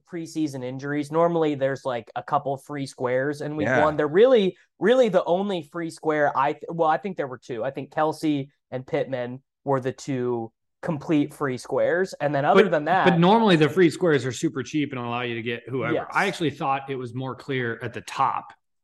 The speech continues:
Speaker 3: than it was at the lower end this year, which is, which is a weird week one for
Speaker 1: Yeah,
Speaker 3: sure.
Speaker 1: there
Speaker 2: It
Speaker 1: were,
Speaker 2: is
Speaker 1: there were
Speaker 2: weird. I
Speaker 1: two playable quarterbacks,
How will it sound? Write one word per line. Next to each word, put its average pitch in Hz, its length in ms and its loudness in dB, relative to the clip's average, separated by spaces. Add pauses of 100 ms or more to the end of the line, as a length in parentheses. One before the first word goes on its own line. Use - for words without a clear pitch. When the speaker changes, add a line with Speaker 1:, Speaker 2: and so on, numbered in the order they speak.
Speaker 3:
than 131 160 0
it 120 100 -6
was 110 480 -4
at 117 80 -10
the 113 80 -6
lower 107 300 0
end 95 120 -8
this 95 200 -12
year, 101 120 -6
which 95 220 -6
is, 120 300 -4
which 143 180 4
is 135 80 2
a 120 60 4
weird 110 280 4
week 98 220 -2
one 85 180 -8
for - 100 -8
Speaker 1:
Yeah, 302 100 6
Speaker 3:
sure. 185 80 6
Speaker 1:
there 170 80 8
Speaker 2:
It 170 100 6
Speaker 1:
were, 180 140 6
Speaker 2:
is 170 80 -2
Speaker 1:
there 185 100 4
were 160 80 6
Speaker 2:
weird. 143 140 4
I 147 140 4
Speaker 1:
two 220 340 0 (240)
playable 190 460 2
quarterbacks, 143 760 0